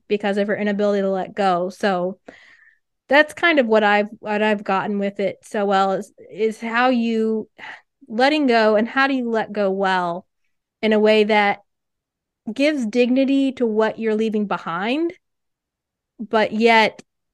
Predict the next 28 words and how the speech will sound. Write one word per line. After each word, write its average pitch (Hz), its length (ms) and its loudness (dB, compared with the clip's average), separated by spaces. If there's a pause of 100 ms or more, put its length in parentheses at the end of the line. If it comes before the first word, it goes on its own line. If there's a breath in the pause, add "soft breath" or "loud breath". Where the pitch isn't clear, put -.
(140)
you 233 200 -2
know 240 300 4
you 240 180 0
can't 226 360 -8
stay 254 400 2
there. 180 520 -2
You 233 180 -2
have 247 320 -2
to 233 100 -4
move 208 320 0
forward 202 760 0 (260)
to - 80 -20
be 226 100 0
able 214 160 2
to 202 100 0
function 202 500 -4
in 190 140 -4
the 180 80 -6
world. 180 560 -4
And 208 120 -2
if 185 120 -4
you 208 60 -6
can't 208 360 -2
do 220 220 -2
that, 190 460 -2 (760)
it's 208 220 -6
your 208 100 0
downfall. 175 600 -6